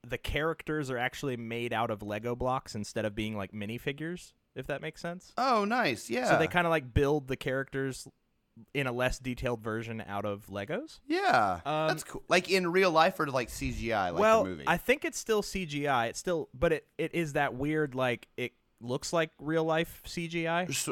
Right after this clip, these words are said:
Speaker 2: sure.
Speaker 1: You know what I'm talking about? So I don't know. It very well could have been, like, actual Lego blocks.
Speaker 2: Well, I remember when that first one came out, I had conversations with a, a handful of people that were like, "Oh, yeah, no, that was stop motion." It's like, "No, no, it was C G I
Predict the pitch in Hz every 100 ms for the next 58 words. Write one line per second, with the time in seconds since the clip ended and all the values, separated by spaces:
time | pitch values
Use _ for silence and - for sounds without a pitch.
0 | - - 160 123 82 165 170 165 175 165
1 | 170 160 - 175 196 175 139 107 127 175
2 | 156 156 - 160 131 117 127 113 107 104
3 | - 120 117 - 113 104 101 98 110 113
4 | 110 107 107 123 - - _ - 180 226
5 | 320 311 294 202 - 208 247 214 160 160
6 | 170 214 208 - 190 233 196 180 170 165
7 | 160 156 135 143 - 131 127 - 107 107
8 | 147 180 - 143 123 - 143 123 110 110
9 | 107 107 165 185 185 170 160 151 151 143
10 | 135 - 127 127 110 113 143 - 58 -
11 | _ _ - 180 202 220 180 147 180 170
12 | - - - - 208 175 151 147 147 123
13 | 117